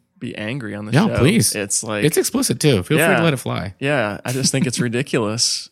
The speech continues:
Speaker 1: when I hear young people sort of say, like, "Oh, I have this idea, but,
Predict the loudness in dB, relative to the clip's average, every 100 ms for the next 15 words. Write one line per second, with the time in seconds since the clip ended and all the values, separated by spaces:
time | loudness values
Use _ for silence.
0 | -6 -2 0 0 -2 -2 -2 -2 -4 -6
1 | -4 -4 -4 -6 -6 -6 -6 -4 -6 -8
2 | -14 -20 _ _ _ _ _ 2 2 2
3 | 2 2 4 6 6 4 2 2 0